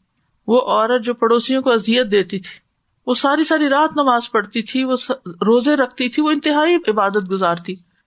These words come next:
لیکن وہ پڑوسیوں کو تکلیف دیتی تھی اپنی بد زبانی کی وجہ سے۔ تو آپ نے فرمایا، "ہی فی النار"، یعنی لوگوں کو تکلیف دینا جو ہے، دوسروں کو ستانا جو ہے اپنی زبان سے، یہ معمولی برائی نہیں ہے،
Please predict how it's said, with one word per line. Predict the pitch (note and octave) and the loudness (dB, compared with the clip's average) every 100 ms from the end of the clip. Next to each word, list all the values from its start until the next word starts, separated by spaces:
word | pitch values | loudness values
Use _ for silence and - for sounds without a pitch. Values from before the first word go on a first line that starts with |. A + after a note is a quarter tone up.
| _ | _
لیکن | A3+ B3+ C4+ | -2 0 0
وہ | C#4 | 0
پڑوسیوں | C#4+ D4 D4 E4 | 0 0 2 0
کو | D#4+ D#4+ | 0 0
تکلیف | C#4 B3+ C4 B3 | -2 -2 -2 0
دیتی | A3 A3 A#3 | 0 0 -6
تھی | - | -2
اپنی | A3+ A3 | -2 0
بد | G#3 G3+ | 0 0
زبانی | F#3+ F#3+ F#3+ A3+ | 0 0 0 -2
کی | A#3 | -2
وجہ | G#3+ A3+ | -2 -2
سے۔ | A3+ C4 | -4 -6
تو | C4+ C#4 _ - _ | -8 -14 _ -20 _
آپ | - A3 B3 | -4 -2 -2
نے | B3 | -4
فرمایا، | A3+ A3+ A#3+ | -2 0 0
"ہی | A#3+ A3+ B3 B3+ | 2 2 2 0
فی | A#3+ | -2
النار"، | G#3+ G#3 G3+ G#3 G3 - - _ _ _ _ - | -2 0 0 0 -2 -8 -20 _ _ _ _ -4
یعنی | G#3+ A3 | 0 2
لوگوں | G3+ G#3+ A3 C#4 | 4 2 2 0
کو | C#4 | 0
تکلیف | C4+ A3+ G#3+ A3+ C4+ | 0 -2 -2 -2 0
دینا | A#3 A3 B3 C4 | 2 0 2 0
جو | A3+ G3+ | 0 0
ہے، | G3 G#3 B3+ D4 - - _ | 0 0 0 -4 -12 -20 _
دوسروں | F3 A3+ A3+ C4+ C#4 | -2 0 0 0 0
کو | C#4 | 0
ستانا | B3 G#3 G3+ G3+ A#3+ D4 | 0 0 0 2 2 2
جو | B3 A3+ | 0 0
ہے | A#3+ | 2
اپنی | A#3 A3+ A3 | 0 0 -2
زبان | G3 F3+ E3+ G3+ B3 C#4 | 0 0 2 2 2 0
سے، | - C#4+ E4+ | -2 0 0
یہ | D4+ B3+ | 0 0
معمولی | A3+ F#3+ F#3+ G#3+ | 0 0 0 0
برائی | A3+ G3+ G3+ | 0 0 0
نہیں | A3+ C4+ D#4 | 0 -2 -2
ہے، | A#3 | -6